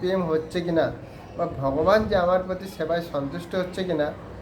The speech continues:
তার দৃষ্টান্ত আমাদের আজকে উপস্থাপন করার চেষ্টা করব, যার কারণে আমরা বুঝতে পারবো যে আমার সেবায় ভগবান সন্তুষ্ট হচ্ছেন কিনা। কেমন? তো আসুন, আজকে আমরা সেই গোপালের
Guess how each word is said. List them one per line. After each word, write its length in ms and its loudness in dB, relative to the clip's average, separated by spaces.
তার 220 2
দৃষ্টান্ত 500 0
আমাদের 320 4
আজকে 260 2
উপস্থাপন 460 -2
করার 260 2
চেষ্টা 340 0
করব, 340 -2
যার 280 6
কারণে 300 4
আমরা 220 4
বুঝতে 360 -4
পারবো 240 2
যে 120 2
আমার 320 6
সেবায় 280 4
ভগবান 640 4
সন্তুষ্ট 480 -2
হচ্ছেন 420 -2
কিনা। 140 -8
কেমন? 380 2
তো 60 2
আসুন, 520 2
আজকে 200 2
আমরা 460 0
সেই 140 -2
গোপালের 680 2